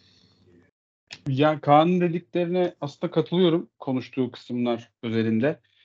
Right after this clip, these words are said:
Ee, bu arada şey de söylemek lazım. Ben Jadon'la ilgili de aynı şeyi yazdım. Yani, e, düzen olarak ben de, e, Ferdi gibi bir bekim varsa sol bekinin biraz daha savunma ağırlıklı,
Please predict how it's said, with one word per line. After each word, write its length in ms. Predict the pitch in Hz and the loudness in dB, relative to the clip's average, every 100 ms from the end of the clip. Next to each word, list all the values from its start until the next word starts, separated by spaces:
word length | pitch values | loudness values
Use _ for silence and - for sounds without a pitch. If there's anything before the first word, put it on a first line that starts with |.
| _ - | _ -6
Ee, 320 | 123 123 131 | -2 0 4
bu 80 | 143 | 6
arada 200 | 175 185 | 8 6
şey 280 | 185 170 185 | 2 2 2
de 80 | 180 | 2
söylemek 500 | - 120 117 151 - | 0 0 2 0 0
lazım. 340 | 110 104 104 | -2 -2 -4
Ben 200 | 120 123 | -2 0
Jadon'la 520 | 120 135 135 143 143 | 2 2 2 0 0
ilgili 400 | 139 139 139 151 | 0 0 0 2
de 200 | 143 - - | 2 0 0
aynı 300 | 135 135 131 | -2 0 -2
şeyi 260 | - 139 | 0 2
yazdım. 380 | 147 127 110 107 - _ - | 4 4 0 -8 -20 _ 0
Yani, 340 | 131 139 139 135 - _ _ 135 | 6 6 4 -2 -12 _ _ -2
e, 760 | 131 135 135 131 127 127 131 - _ _ _ _ - 131 | 2 2 0 0 -4 -6 -10 -14 _ _ _ _ -6 0
düzen 300 | 139 165 190 | 4 6 6
olarak 440 | 196 196 202 202 _ _ _ _ 143 | 8 8 8 2 _ _ _ _ 4
ben 360 | 139 160 190 | 8 8 8
de, 220 | 175 131 - _ | 4 4 -2 _
e, 380 | 127 123 123 123 110 | -10 -8 -8 -10 -4
Ferdi 600 | 139 135 135 147 151 147 _ _ _ _ | 4 4 4 -2 -4 -6 _ _ _ _
gibi 300 | 131 143 151 | 2 4 4
bir 240 | 139 131 123 | 4 4 4
bekim 380 | 127 - 156 165 | 2 2 0 2
varsa 400 | 170 - 165 165 | 2 2 -2 -2
sol 340 | - 160 165 | -2 0 0
bekinin 420 | 160 165 165 156 | -2 -4 -6 -2
biraz 240 | 143 143 156 | 2 4 4
daha 80 | |
savunma 520 | 165 135 131 135 160 165 | 2 2 0 2 4 6
ağırlıklı, 680 | 156 139 135 135 147 202 | 8 6 4 -2 -6 -6